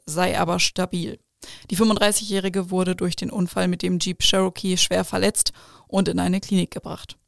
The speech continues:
Am Montag startete der Prozess gegen einen Geldfälscher aus der Kölner Südstadt.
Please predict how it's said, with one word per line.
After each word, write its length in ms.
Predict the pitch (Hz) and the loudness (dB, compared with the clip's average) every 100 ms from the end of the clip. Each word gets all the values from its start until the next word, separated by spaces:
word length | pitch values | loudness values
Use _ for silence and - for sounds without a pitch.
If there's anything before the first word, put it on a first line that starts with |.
| _ _ _ _ _ _ _ _ _ _ _ _ _ _ - | _ _ _ _ _ _ _ _ _ _ _ _ _ _ 2
Am 140 | 185 | 6
Montag 380 | 190 254 262 226 | 6 4 2 -2
startete 600 | - - 202 226 214 208 | -2 0 0 2 0 0
der 180 | 185 185 | 2 0
Prozess 500 | - 190 - 202 - | 0 -4 -2 0 0
gegen 240 | 190 190 | 2 0
einen 300 | - 180 180 | 2 2 2
Geldfälscher 840 | 170 185 254 - 190 180 - - | 4 4 4 0 0 2 2 0
aus 160 | - 180 | 0 -2
der 120 | - | -2
Kölner 360 | - 196 196 190 | -2 0 2 2
Südstadt. 580 | 175 220 - - - | 0 -2 -2 -4 -6